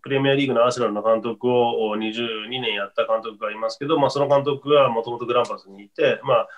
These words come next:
彼からいつも言われてたんですけど、その技術は必ず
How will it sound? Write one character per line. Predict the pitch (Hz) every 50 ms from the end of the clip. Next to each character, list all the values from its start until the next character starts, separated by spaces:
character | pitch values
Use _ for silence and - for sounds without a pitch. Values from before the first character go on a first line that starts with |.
| - - - - - -
彼 | 160 156 131
か | 123
ら | 117 135
い | 139
つ | 131
も | 123 113
言 | 107
わ | 117 123
れ | 131 135
て | - 135
た | - 143 -
ん | 98
で | -
す | - -
け | 170
ど、 | 175 156
そ | - - 120
の | 113 107
技 | 104 113 160 180
術 | 196 196 - - - 135
は | 131 147 175 170 143 120 - -
必 | - 120 127 127 127 127 123 131
ず | 170